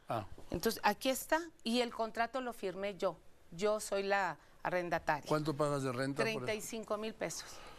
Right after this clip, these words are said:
Speaker 1: O sea,
Speaker 2: Así
Speaker 1: la
Speaker 2: es.
Speaker 1: casa la compró una sobrina tuya, de, bueno, sobrina de
Speaker 2: Sí.
Speaker 1: ustedes por parte de tu
Speaker 2: Sí,
Speaker 1: marido.
Speaker 2: no la compró, ella la construyó.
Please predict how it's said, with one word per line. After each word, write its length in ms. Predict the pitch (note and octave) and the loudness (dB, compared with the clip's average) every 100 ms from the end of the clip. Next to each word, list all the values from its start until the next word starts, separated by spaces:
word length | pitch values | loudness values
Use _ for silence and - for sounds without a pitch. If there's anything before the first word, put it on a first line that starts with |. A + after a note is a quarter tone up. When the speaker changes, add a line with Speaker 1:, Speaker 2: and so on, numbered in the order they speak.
| - - - | -12 -12 2
Speaker 1:
O 80 | C3+ | 4
sea, 140 | D#3 | 4
Speaker 2:
Así 80 | E3 | 4
Speaker 1:
la 80 | D#3+ | 2
Speaker 2:
es. 60 | C#3+ | 2
Speaker 1:
casa 320 | G3+ G3 G3+ | 0 2 2
la 140 | F3+ | 0
compró 680 | C#3+ D3+ C#3 C#3+ E3 F#3+ - - - - - - - - - - - - | -2 -2 -2 0 0 0 -4 -16 -20 -18 -16 -16 -16 -18 -20 -20 -12 -2
una 260 | D#3 E3 | 2 2
sobrina 420 | C#3 C#3 C#3 D3 C3+ | 2 0 2 2 0
tuya, 380 | E3 D#3+ E3 | 0 0 2
de, 100 | C#3 A#2+ - | 0 -4 -2
bueno, 280 | C3 G#2+ F2+ | 0 0 -2
sobrina 460 | G#2+ A#2+ C3+ C3 | -2 0 2 2
de 100 | B2 | 2
Speaker 2:
Sí. 20 | A#2+ | 0
Speaker 1:
ustedes 340 | - D3+ C#3+ | 0 0 2
por 180 | C#3+ A#2 | 0 2
parte 320 | C3 B2+ C3 | 0 2 -2
de 120 | A2+ | -2
tu 120 | G#2+ G#2+ | -2 -2
Speaker 2:
Sí, 40 | |
Speaker 1:
marido. 220 | G#2 G#2+ | 0 2
Speaker 2:
no 100 | A#3+ | 2
la 180 | C4 C#4+ | 0 -2
compró, 360 | B3 A3+ G#3+ - | -4 0 0 0
ella 240 | A3+ B3+ | -2 -2
la 120 | C4 A#3+ | -2 -4
construyó. 560 | F#3+ - F#3 F3+ F#3 | -8 -6 -8 -4 -6